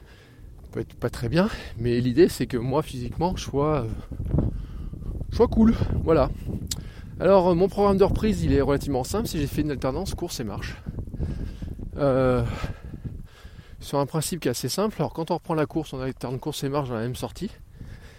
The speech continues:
Moi, je fais une alternance course et marche, non pas dans la même sortie, mais je fais un jour je cours, un jour je marche. Alors, le jour où je marche, c'est aujourd'hui, par exemple. Euh, je marche aussi,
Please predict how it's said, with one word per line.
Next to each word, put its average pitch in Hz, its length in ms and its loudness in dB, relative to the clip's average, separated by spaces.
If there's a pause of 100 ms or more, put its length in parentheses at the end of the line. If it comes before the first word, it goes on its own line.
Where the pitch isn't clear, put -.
(240)
Moi, 156 120 -2
je 185 80 -2
fais 156 120 -4
une 143 60 0
alternance 131 360 2
course - 240 -2
et 123 80 0
marche, 143 320 -2
non 135 120 -2
pas 135 140 0
dans 131 60 0
la 117 80 -2
même 117 120 -4
sortie, - 380 -8 (240)
mais 127 100 -6
je - 120 -12
fais 123 80 -8
un 131 80 -4
jour 135 160 -4
je 117 100 -6
cours, 165 240 -6
un - 20 -2
jour 147 140 -4
je 127 100 -4
marche. 92 320 -8 (1080)
Alors, 131 320 2 (220)
le 131 100 -4
jour 156 240 0
où 147 60 -2
je 127 100 -4
marche, 127 320 -2
c'est 120 140 -2
aujourd'hui, 113 360 -4 (1300)
par 92 140 -10
exemple. 135 320 -10 (1300)
Euh, 127 520 2
je 120 120 -2
marche 151 280 2
aussi, 147 400 -2